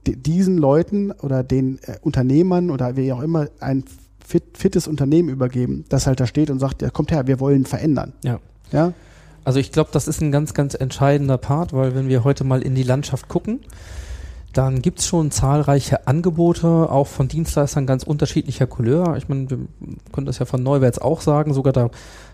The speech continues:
Speaker 2: da beschäftigen sich manchmal Leute mit solchen Beratungsthemen, die kommen vielleicht aus ganz anderen Disziplinen, die sind gar kein klassisches Beratungsunternehmen, die kommen irgendwie aus dem Social Media oder Kommunikationskontext.
Speaker 1: Ja.
Speaker 2: Und da, wo du ansetzt, ist im Grunde so eine Art Vorstufe,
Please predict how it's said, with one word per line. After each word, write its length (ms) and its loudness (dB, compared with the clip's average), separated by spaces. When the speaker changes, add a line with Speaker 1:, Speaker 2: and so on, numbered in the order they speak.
Speaker 2:
da 100 -2
beschäftigen 560 2
sich 240 0
manchmal 280 2
Leute 280 2
mit 120 0
solchen 280 0
Beratungsthemen, 760 0
die 80 0
kommen 180 0
vielleicht 220 0
aus 140 -2
ganz 160 2
anderen 280 2
Disziplinen, 540 0
die 120 0
sind 140 0
gar 120 2
kein 180 0
klassisches 460 -2
Beratungsunternehmen, 880 -2
die 100 -8
kommen 200 0
irgendwie 280 4
aus 120 2
dem 140 -2
Social 280 -2
Media 280 4
oder 240 2
Kommunikationskontext. 1200 -4
Speaker 1:
Ja. 80 -2
Speaker 2:
Und 160 -2
da, 140 4
wo 80 6
du 160 4
ansetzt, 440 2
ist 160 -2
im 60 -2
Grunde 380 2
so 80 0
eine 160 2
Art 160 0
Vorstufe, 960 -2